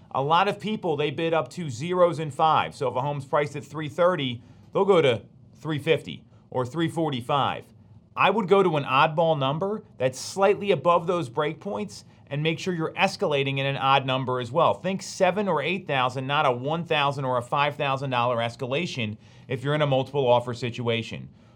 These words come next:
On top of that, paying the seller's transfer tax, flexible closing dates and leasebacks, all these things,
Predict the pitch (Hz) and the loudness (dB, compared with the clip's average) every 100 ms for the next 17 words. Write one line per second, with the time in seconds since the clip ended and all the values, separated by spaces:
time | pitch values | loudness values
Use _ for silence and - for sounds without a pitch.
0 | - 143 156 180 190 196 143 127 92 - | -6 -4 -2 0 2 0 -2 -2 -2 -8
1 | _ - - 180 190 196 180 - 175 170 | _ -20 -10 -6 -4 -4 -6 0 0 2
2 | 160 - 156 147 143 131 117 113 98 73 | -2 -6 -6 -6 -6 -8 -8 -4 -6 -6
3 | - - - - - - - - 180 190 | -14 -20 -20 -20 -20 -20 -20 -2 2 2
4 | - 190 165 - 170 165 156 139 131 95 | 2 0 0 4 4 4 -2 0 0 0
5 | 104 131 135 170 160 - 110 - - 165 | -4 -6 -6 -6 -4 0 0 -2 -6 0
6 | 226 247 220 - 202 117 73 - | 0 0 -6 -4 -4 -4 -8 -20